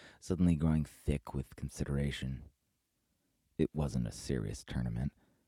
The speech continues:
It was a local ring, and the boy had entered more to play Lucilius than anything.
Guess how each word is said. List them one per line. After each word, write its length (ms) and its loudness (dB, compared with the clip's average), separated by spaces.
It 40 8
was 140 10
a 60 4
local 380 8
ring, 360 2
and 120 -4
the 40 -4
boy 380 4
had 240 2
entered 320 0
more 180 2
to 60 2
play 300 4
Lucilius 480 2
than 160 0
anything. 420 -2